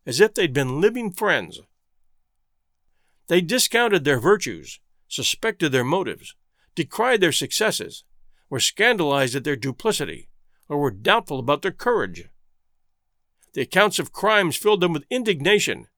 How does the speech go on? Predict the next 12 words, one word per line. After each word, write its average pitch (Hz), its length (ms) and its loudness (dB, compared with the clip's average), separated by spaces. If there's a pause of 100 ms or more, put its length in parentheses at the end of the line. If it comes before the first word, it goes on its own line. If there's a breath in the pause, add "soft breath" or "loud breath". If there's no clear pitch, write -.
(520)
while 120 160 -6
tender 185 420 2
or 151 140 -2
pathetic 196 460 -2
passages 143 560 0 (360)
moved 185 300 0
them 143 180 2
deeply. 110 580 -6 (1200)
Carlier 196 440 4
cleared 214 340 0
his 185 140 0
throat 180 360 -2